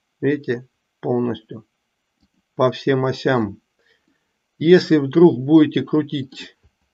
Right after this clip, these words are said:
Alt G, Alt R, если вы будете, значит, крутить персонажа вот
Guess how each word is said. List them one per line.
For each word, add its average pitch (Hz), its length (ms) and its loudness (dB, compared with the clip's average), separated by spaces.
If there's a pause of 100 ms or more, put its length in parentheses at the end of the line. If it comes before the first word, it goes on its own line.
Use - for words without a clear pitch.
(1080)
Alt 123 340 2
G, 120 720 -2 (500)
Alt 117 260 0 (160)
R, 180 360 0 (680)
если 160 240 4
вы 151 200 4
будете, 143 480 4
значит, 135 420 -2
крутить - 600 -8 (200)
персонажа 139 800 2
вот 117 180 0